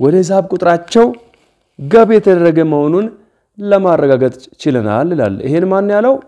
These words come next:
የደቡብ ክልል ዋና ኦዲተር መስሪያ ቤት ነው የምለው። እና አመራሮች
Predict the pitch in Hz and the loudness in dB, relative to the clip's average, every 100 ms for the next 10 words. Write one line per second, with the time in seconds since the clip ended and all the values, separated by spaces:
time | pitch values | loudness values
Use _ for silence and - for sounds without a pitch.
0 | 143 143 151 151 151 156 143 - 151 143 | -4 0 2 2 2 0 -2 -4 -2 0
1 | 143 151 202 240 - 156 156 151 151 151 | 2 2 0 0 -4 -4 0 2 2 0
2 | 147 139 131 127 113 107 110 104 104 98 | 0 -2 -2 -4 -6 -6 -6 -6 -8 -8
3 | 95 90 202 208 156 208 - - _ _ | -8 -2 2 2 2 0 -4 -14 _ _
4 | _ - 160 185 185 208 226 285 294 | _ -4 -2 0 2 2 2 0 -4